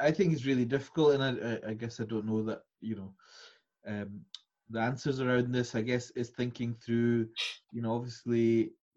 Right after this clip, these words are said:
particularly around, you know, th-, whether they've got, you know, usually they're quite used to maybe seeing the,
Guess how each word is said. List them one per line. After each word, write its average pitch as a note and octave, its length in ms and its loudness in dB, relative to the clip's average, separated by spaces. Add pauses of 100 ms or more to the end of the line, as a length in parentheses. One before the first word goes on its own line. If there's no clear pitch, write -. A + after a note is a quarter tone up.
particularly B2+ 560 0
around, A2 360 0
you G#2 160 -8
know, G#2 340 -8
th-, G#2 140 -12 (100)
whether G#2+ 240 -2
they've G#2+ 240 -4
got, G#2+ 280 -4 (720)
you A2 100 -8
know, G#2+ 60 -4
usually A#2 420 0
they're G#2+ 140 0
quite A2 260 -2
used A2+ 260 -4
to A2 80 -10
maybe G#2+ 240 -4
seeing G#2+ 240 -4
the, G#2 160 -4